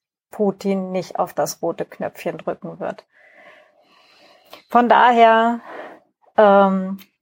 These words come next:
schließe ich mich vollinhaltlich an. <laughs> Ähm,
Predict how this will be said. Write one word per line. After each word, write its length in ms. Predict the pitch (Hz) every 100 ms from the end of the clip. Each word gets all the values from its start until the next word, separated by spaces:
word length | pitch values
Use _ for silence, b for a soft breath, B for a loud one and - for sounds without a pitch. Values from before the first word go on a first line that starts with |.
| _ _ _ -
schließe 340 | - 240 233
ich 120 | 233 233
mich 200 | 214 -
vollinhaltlich 840 | 247 262 240 240 226 220 214 208
an. 320 | 196 233 311 -
<laughs> 60 | B B B B B B B _ _ _ B B B B B
Ähm, 600 | 214 214 208 214 208 208